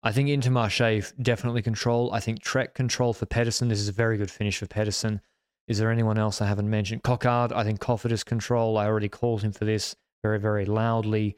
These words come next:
I, I think there's enough teams to control. I don't see the break going at all. Even Pidcock, Benji, Ineos might have an option on him and think, "You know what, Magnus Cort,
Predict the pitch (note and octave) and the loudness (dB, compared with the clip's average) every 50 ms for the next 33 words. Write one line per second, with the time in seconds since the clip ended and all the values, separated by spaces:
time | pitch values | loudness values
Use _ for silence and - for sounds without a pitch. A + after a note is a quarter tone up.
0 | _ _ _ _ _ _ _ _ _ _ _ _ _ _ - A#2 A#2+ A2 A#2+ B2 | _ _ _ _ _ _ _ _ _ _ _ _ _ _ 0 0 2 2 2 0
1 | A#2 - C#3+ C#3+ C3+ C3 B2 A2+ A2+ A2 A2 G#2+ G#2 - - A2 G#2 G2 - - | 2 2 2 2 4 2 2 2 2 0 0 0 -2 -2 -2 -2 -2 -2 -4 -4
2 | G2 G#2 F#2 F2+ - G2 F#2 F#2+ F#2+ F#2+ G2+ G#2 G2+ G2 F#2 - G#2 F#2 F#2+ F2 | -4 -4 -4 -2 -2 -2 0 0 0 0 0 0 0 -2 -2 -2 -2 -2 -2 -2
3 | F#2 G2 G2 F#2 F2 - G2 F#2 F#2+ G2 F#2+ G2 G2 G2 - G2 G2+ G2 G2 G2+ | -2 -2 -2 -2 -2 -2 -2 -2 0 0 0 -2 -2 -2 -2 0 0 0 0 2
4 | G#2+ A2+ B2+ C3+ A#2+ B2 A2+ - - A#2+ A#2 - - A2+ A2+ G2+ - - A2 G#2+ | 2 2 2 2 2 0 0 0 0 -2 -2 -2 -2 -2 -4 -2 -2 -2 -2 0
5 | A2 G#2 G#2+ G#2+ A2 A2+ A2+ A2+ A2 G#2+ G#2 G2+ - A2 G#2+ G#2 G2 G2+ F#2+ G2+ | 0 0 0 0 2 2 2 2 2 0 0 -2 -2 -2 -2 0 0 0 0 0
6 | G#2 G#2+ G#2+ - - - G#2+ G2+ G2+ G2+ F#2+ G2+ G#2+ A2 G#2+ G#2+ G2+ G2 G2 - | 0 0 -2 -2 -4 -4 -2 -2 -2 -2 -2 0 0 0 0 0 -2 -2 -4 -2
7 | G#2 G2+ G2+ - - _ _ _ - - _ _ _ G#2+ G#2 G#2 G#2 G#2+ A2 G#2+ | -4 -4 -4 -6 -10 _ _ _ -20 -20 _ _ _ -2 0 0 2 2 0 0
8 | - A2+ G#2+ G#2+ G#2+ G#2+ G#2+ - - - - A2 A2 G#2+ G2+ - | -2 -2 -2 -2 0 -2 -2 -4 -4 -4 -2 0 0 0 -2 -4